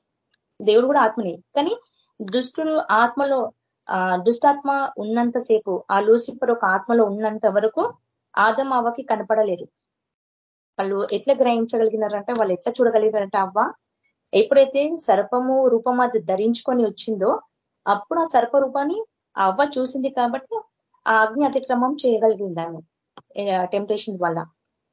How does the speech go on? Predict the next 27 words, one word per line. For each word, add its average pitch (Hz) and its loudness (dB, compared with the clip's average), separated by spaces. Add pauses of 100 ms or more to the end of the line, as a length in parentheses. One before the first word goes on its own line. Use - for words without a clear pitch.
(140)
So 320 2
ఇవన్నీ 247 0
almost 254 0
మనకు 254 -4
తెలిసిందే. 196 -2 (420)
కానీ 294 4
ఇక్కడ 247 0
వర్డ్ 196 2
ఏంటంటే 254 0 (480)
దేవుడి 262 0
యొక్క 294 0
జీవాత్మ 233 0
ఆదంలో 226 2
ఉంది. 185 -4 (640)
ఆయన 226 4
అంతవరకు 220 -2
దేవుని 202 0
సు-, 185 -4
దేవుని 202 2
స్తుతించడము, 202 -2
ఆరాధించడము, 196 0 (460)
యానిమల్స్ 220 0
కి 220 -2
నేమ్స్ 196 -6
పెట్టడము, 196 -2 (100)
ప్రతి 208 0
వాటికి, 220 0